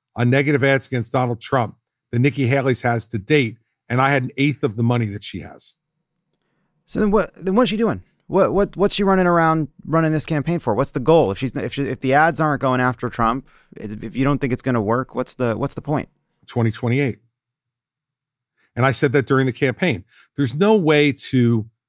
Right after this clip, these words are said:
Speaker 1: explain that Ron DeSantis and Nikki Haley spent a combined forty-eight million dollars attacking each other and that small amount of pittance,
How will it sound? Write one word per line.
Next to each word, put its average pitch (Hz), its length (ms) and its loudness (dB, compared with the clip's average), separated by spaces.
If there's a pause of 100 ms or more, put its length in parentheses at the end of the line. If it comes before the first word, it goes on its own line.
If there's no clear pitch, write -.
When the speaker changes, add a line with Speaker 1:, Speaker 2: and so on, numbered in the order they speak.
(280)
Speaker 1:
explain 120 880 0
that 117 140 -2
Ron 131 340 0
DeSantis 139 480 -4
and 110 80 -2
Nikki 120 260 -2
Haley 117 300 -2
spent 123 260 -6
a 113 40 -6
combined 120 680 -2 (320)
forty-eight 147 560 0
million 131 300 2
dollars 120 400 0
attacking 113 420 -4
each 98 200 -10
other 107 380 -4 (1300)
and 127 240 2
that 131 200 0
small 135 360 0
amount 123 320 0
of 107 140 -4
pittance, 113 520 -8